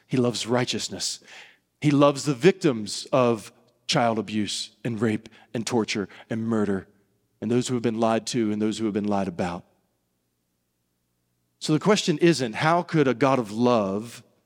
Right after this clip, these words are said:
punish some of his creatures? I think if we're honest, the question really is, how could he not? God,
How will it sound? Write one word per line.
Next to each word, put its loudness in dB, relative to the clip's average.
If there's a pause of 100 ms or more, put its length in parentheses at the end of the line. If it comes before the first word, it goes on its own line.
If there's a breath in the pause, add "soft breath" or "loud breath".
(400)
punish -2
some -2
of 0
his -4
creatures? -4 (1300)
I -20
think -4
if -4
we're 0
honest, -6
the -8
question -6
really 0
is, -8
how -4
could -6
he -8
not? -6 (2000)
God, 0